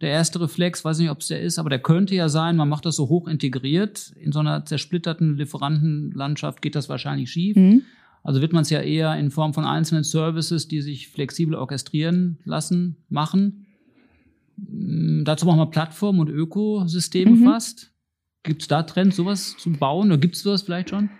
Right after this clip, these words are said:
Speaker 2: Also einerseits ist, glaube ich, schon dieses, ähm, diese bim-swarm-Plattform, die wir gerade in den Forschungsprojekten bauen, so ein erster Ansatz eines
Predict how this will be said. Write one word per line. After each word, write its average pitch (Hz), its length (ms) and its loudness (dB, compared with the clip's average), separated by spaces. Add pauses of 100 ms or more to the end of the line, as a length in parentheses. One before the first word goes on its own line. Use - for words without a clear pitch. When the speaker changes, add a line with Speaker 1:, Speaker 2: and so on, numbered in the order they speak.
(160)
Speaker 2:
Also 226 320 0 (320)
einerseits 233 520 2
ist, - 220 -2
glaube 220 260 2
ich, 220 100 0
schon 247 520 6
dieses, 214 600 2
ähm, 185 800 -2 (560)
diese 190 360 4 (280)
bim-swarm-Plattform, 226 1500 2
die 220 120 4
wir 208 100 0
gerade 202 300 -2
in 196 80 2
den 190 120 4
Forschungsprojekten 226 800 0
bauen, 202 300 2
so 202 60 0
ein 190 80 0
erster 202 400 -4
Ansatz 214 400 2
eines 185 480 -2